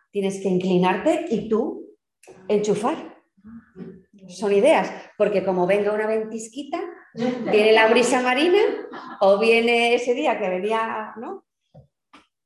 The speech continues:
Y te pega a ti más que a él. O sea, cuidado con los vientos. Y como no somos meteorólogas y no vamos a ver así, antes, ¿no? Es como siempre que, eh, cojamos gas pimienta, tenemos que bajarnos hacia abajo.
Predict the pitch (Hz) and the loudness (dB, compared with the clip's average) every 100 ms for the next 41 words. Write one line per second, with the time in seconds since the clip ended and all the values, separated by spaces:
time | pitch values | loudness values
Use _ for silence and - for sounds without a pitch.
0 | _ _ _ - 262 226 214 208 247 - | _ _ _ -6 -2 -2 0 0 0 0
1 | 277 427 - 262 247 233 220 262 339 311 | -2 -4 -6 -6 -4 -2 -2 -2 -2 -4
2 | - - 220 214 208 208 196 190 202 269 | -10 -10 -8 -6 -6 -2 0 2 0 0
3 | 277 202 277 339 330 180 180 190 185 175 | -2 -2 -4 -4 -4 -4 -6 -6 -6 -4
4 | 190 226 240 240 240 240 262 277 330 370 | -4 -4 -4 -4 -2 -2 -2 -4 -8 -12
5 | - _ _ - - - - 220 214 233 | -18 _ _ -20 -20 -18 -10 -2 0 0
6 | 240 240 240 - 226 247 254 - - 240 | 0 -2 -4 -8 -6 -6 -8 -6 -4 -2
7 | 240 233 240 330 - - - 240 240 208 | 0 0 0 -2 -2 -8 -2 0 0 -4
8 | 190 - 214 220 226 240 247 262 185 - | -4 -2 -2 0 -2 -4 -2 -4 -4 -8
9 | 175 170 165 170 180 180 175 180 190 196 | -8 -6 -8 -10 -12 -10 -8 -6 -6 -8
10 | 190 214 220 233 311 - - _ - 185 | -10 -8 -6 -6 -8 -10 -20 _ -6 -2
11 | 170 - 180 175 175 180 175 - 151 - | -2 -4 -6 -4 -2 -2 -4 -8 -10 -10
12 | - | -14